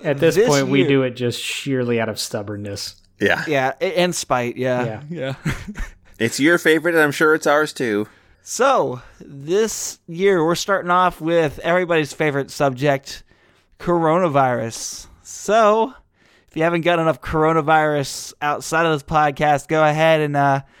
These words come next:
Speaker 2: we're gonna start here. Y'all, what has been your unexpected, what if, what thing do you unexpectedly like or dislike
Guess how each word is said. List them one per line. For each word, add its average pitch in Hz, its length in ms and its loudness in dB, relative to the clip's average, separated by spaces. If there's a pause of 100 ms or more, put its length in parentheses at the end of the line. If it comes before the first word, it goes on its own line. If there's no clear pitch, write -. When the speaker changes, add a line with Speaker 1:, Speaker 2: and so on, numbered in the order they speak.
(420)
Speaker 2:
we're 151 100 -6
gonna 156 140 0
start 151 320 0
here. 180 460 2 (520)
Y'all, 247 420 4
what 302 140 4
has 359 120 -2
been 285 260 -4
your 247 360 -2 (460)
unexpected, 262 920 0
what 277 100 2
if, 339 120 -2 (200)
what 220 320 2
thing 214 560 -2
do 170 120 -2
you 208 280 2
unexpectedly 233 960 -2
like 190 460 0 (100)
or 170 180 -2
dislike 175 800 -2